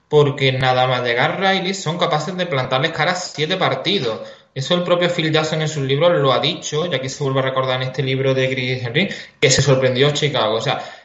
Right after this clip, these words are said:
era normal que lo eliminaran, pero que le costase siete partidos no entraba en la hoja de ruta, porque el gran verdugo de Chicago era Detroit.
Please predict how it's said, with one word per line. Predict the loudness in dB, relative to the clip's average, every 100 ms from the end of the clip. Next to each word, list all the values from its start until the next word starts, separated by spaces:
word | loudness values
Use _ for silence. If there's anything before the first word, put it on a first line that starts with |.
| _
era | 2 2
normal | 2 4 2 2 0 -2
que | -2
lo | -2
eliminaran, | -4 -4 -6 -8 -6
pero | -8
que | -6
le | -8
costase | -4 -2 0
siete | 0 2
partidos | 2 0 -2
no | -2 -2
entraba | -2 0 0
en | 2
la | 0
hoja | 0 0
de | -2
ruta, | -2 -4 -4 -8 -12 -12
porque | -6 -4 -2 -2
el | 2
gran | 2 2
verdugo | 2 0 2 2
de | 2
Chicago | 0 0 0 2
era | 0
Detroit. | 0 0 2 2